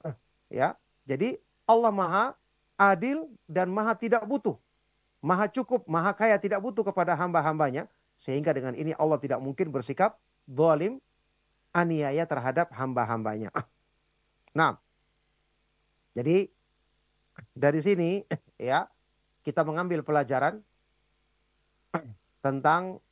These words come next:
bagaimana seorang hamba ketika melakukan perbuatan di dunia tidak ada alasan baginya,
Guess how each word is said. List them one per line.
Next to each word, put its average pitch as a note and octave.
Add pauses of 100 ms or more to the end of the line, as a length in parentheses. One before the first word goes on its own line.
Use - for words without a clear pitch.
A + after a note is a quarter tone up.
(640)
bagaimana D#3+
seorang D#3+
hamba F3+
ketika D#3
melakukan D3
perbuatan C#3+
di C#3
dunia D3
tidak D#3
ada D3+
alasan D3+
baginya, B2